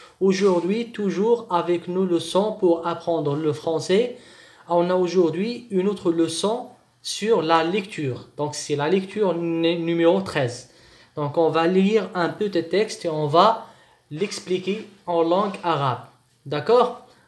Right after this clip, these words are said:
Donc, le titre de, donc, de ce texte, et une journée de vacances. Donc اليوم إن شاء الله سوف، آه،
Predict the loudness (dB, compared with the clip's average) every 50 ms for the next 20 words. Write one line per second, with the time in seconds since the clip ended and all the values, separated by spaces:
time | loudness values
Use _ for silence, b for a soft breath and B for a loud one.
0 | b -6 -4 -4 -4 -4 -4 -4 -4 -2 -4 -6 -6 -6 -8 -4 0 2 4 4
1 | 4 4 2 0 -2 -4 -4 -6 -8 -10 -12 -12 -12 -12 -12 -10 -8 -8 -6 -6
2 | -4 -4 -4 -2 0 0 0 2 2 2 2 0 -2 -10 -14 -20 _ _ _ _
3 | _ _ _ _ _ _ _ _ _ 4 6 8 8 6 4 0 -8 -16 -20 _
4 | _ _ _ _ _ _ _ _ _ _ _ _ _ _ _ _ _ _ _ _
5 | _ _ -4 -2 0 0 0 2 4 4 4 4 4 4 2 2 0 -4 -8 -2
6 | 0 2 2 4 2 2 0 -4 -8 -8 -8 -10 -12 -12 -14 -18 b b b b
7 | b b -10 -10 -6 -4 -2 0 0 0 0 -2 -2 0 -2 -2 -2 0 2 4
8 | 4 2 2 -2 -4 -2 2 2 4 4 2 B